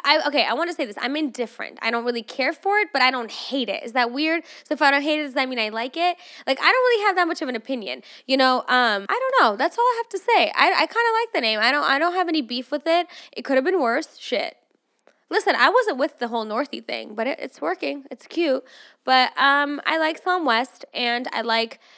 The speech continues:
I like how it's spelled, obviously. Um, I like how it's pronounced. I'm really into it. Okay, Impossible Burgers. You know, if you are a fan of the Starring Milana show, you might to know that I am a pescatarian, and I have been for,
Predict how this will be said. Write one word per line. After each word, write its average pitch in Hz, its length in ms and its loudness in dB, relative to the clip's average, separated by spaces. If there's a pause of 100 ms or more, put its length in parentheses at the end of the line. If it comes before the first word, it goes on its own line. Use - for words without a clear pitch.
(300)
I 220 140 -2
like 214 440 0 (100)
how 208 200 -2
it's - 420 -12
spelled, 214 580 -2
obviously. 214 800 -4 (300)
Um, 214 280 2
I 208 80 -2
like 208 180 -4
how 214 140 -4
it's 202 140 -10
pronounced. 202 760 -8
I'm 208 140 -4
really 202 220 -6
into 220 320 -6
it. - 260 -4 (120)
Okay, 214 480 -2
Impossible 269 1200 -2 (840)
Burgers. - 600 -14 (1500)
You 381 160 -2
know, 427 260 -2
if - 140 -12
you 427 80 4 (200)
are 392 80 4
a 330 40 0
fan 254 320 -2
of 202 140 -8
the 202 120 -10
Starring 202 400 -2
Milana 202 380 -6
show, 214 300 -2
you 294 240 -4
might 339 200 -4
to - 120 -14
know 202 300 -4
that 240 260 -2
I 277 160 -4
am 294 140 -2
a 269 80 -4
pescatarian, 208 800 -12
and 214 140 -10
I 214 100 -6
have 226 260 -6
been 214 260 -6
for, 196 640 -4